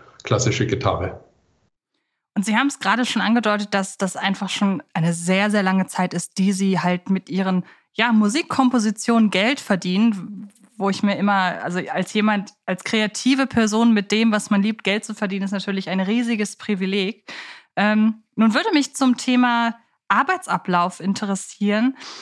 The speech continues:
Speaker 2: worauf Sie sich bei Ihren Kompositionen denn konzentrieren. Also sind das eher Instrumente, sind das Sounds aus dem Computer?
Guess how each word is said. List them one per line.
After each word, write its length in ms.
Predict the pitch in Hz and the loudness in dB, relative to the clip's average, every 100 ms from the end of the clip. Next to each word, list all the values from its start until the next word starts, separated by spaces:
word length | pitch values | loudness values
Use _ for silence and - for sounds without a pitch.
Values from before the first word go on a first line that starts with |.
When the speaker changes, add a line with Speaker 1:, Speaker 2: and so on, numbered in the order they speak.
| - | -8
Speaker 2:
worauf 280 | - 196 262 | -2 2 2
Sie 160 | - 311 | 0 0
sich 200 | 277 - | 0 0
bei 80 | 196 | -2
Ihren 240 | 214 226 | 0 0
Kompositionen 880 | - 233 226 202 196 - 220 233 226 | 0 0 0 -2 -4 -2 0 2 2
denn 240 | 208 202 | 2 0
konzentrieren. 800 | - 214 - 180 - 277 285 175 | 0 0 0 -4 0 2 2 2
Also 160 | 165 175 | 0 0
sind 200 | 196 220 | 0 0
das 120 | 202 | -2
eher 220 | - 196 | -2 -2
Instrumente, 1040 | 170 180 - 196 226 269 285 262 233 240 226 | -2 -4 -4 0 2 2 2 0 0 0 0
sind 180 | 214 202 | -2 -2
das 200 | 196 - | -4 -2
Sounds 320 | 208 214 208 | 0 0 0
aus 180 | 196 - | -4 -4
dem 160 | 190 | -4
Computer? 800 | - 196 - 262 294 - 254 247 | -2 -4 -2 -4 -2 0 0 0